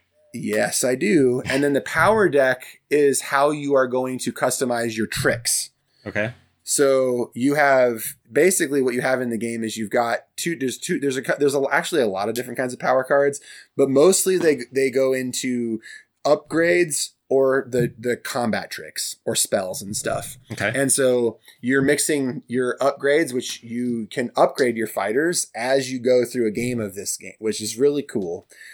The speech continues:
Speaker 1: Um, and then you also have combat tricks, which are, like, pushes and, and a lot, there's, like, so many. It, it, and they're also very thematic. These things are very, a-, all of the different tricks you can do are super thematic to the warband,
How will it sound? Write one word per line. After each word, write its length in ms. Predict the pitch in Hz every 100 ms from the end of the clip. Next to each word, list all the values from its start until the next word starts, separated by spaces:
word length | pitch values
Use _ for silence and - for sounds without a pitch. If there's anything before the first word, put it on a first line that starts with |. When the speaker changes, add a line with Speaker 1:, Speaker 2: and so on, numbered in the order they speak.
| -
Speaker 1:
Um, 520 | 117 120 113 107 101 - _ _ _ _ _ _ _ -
and 120 | 143
then 100 | 147
you 120 | 139
also 220 | 135 143
have 140 | 131 -
combat 380 | 123 123 120
tricks, 240 | - 123 -
which 140 | 117
are, 80 | 120
like, 280 | 107 92 - - - _
pushes 760 | - 175 160 147 135 123 - -
and, 300 | - 113 110 - -
and 300 | 123 117 110 _ -
a 60 | 123
lot, 340 | 123 135 131
there's, 180 | 147 143
like, 200 | 156 - 107
so 560 | - - 165 151 143
many. 360 | 113 107 139 147
It, 440 | 131 143 143 143 -
it, 140 | 123 - - -
and 160 | 147
they're 120 | 165
also 260 | 165 185 190
very 260 | 139 131 127
thematic. 560 | - 98 76 87 -
These 120 | 127 120
things 180 | 143
are 120 | 135 113
very, 220 | 120 120
a-, 120 | 117
all 360 | 120 127 143 156
of 60 |
the 60 | 143
different 240 | 135 127
tricks 220 | - 117
you 80 | 123
can 100 | 113
do 80 | 110
are 160 | 101 95
super 560 | - - - 214 160
thematic 380 | 127 113 104 104
to 80 | -
the 100 | 95
warband, 560 | 90 104 113 117 117